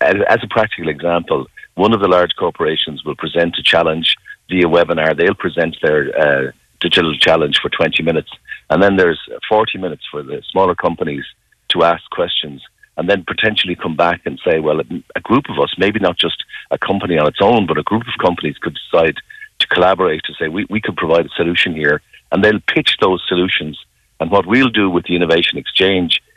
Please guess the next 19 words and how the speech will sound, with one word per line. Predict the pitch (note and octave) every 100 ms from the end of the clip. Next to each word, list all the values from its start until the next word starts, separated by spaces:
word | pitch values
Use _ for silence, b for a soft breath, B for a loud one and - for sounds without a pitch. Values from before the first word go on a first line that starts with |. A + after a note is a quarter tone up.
| _
is | - F#2
work | E2 G#2+ A#2 - -
with | F#2 A2+ -
those | F#2+ F2 D#2+
individual | D#2+ D#2+ E2 E2+ C#2+
companies | - F#2+ G2+ D2+ C#2+ - - B B B -
to | -
help | A#2 B2 -
them | F#2 E2
to | -
prepare | F2 - F#2+ F#2+
those | E2+ D#2+
pitches | - G2+ - D2 - _ _ _
to | -
maximise | E2+ F2+ - F2 E2+ D#2
their | D2
opportunity | D2 - - D#2 D#2
for | C2+
success. | - - - F2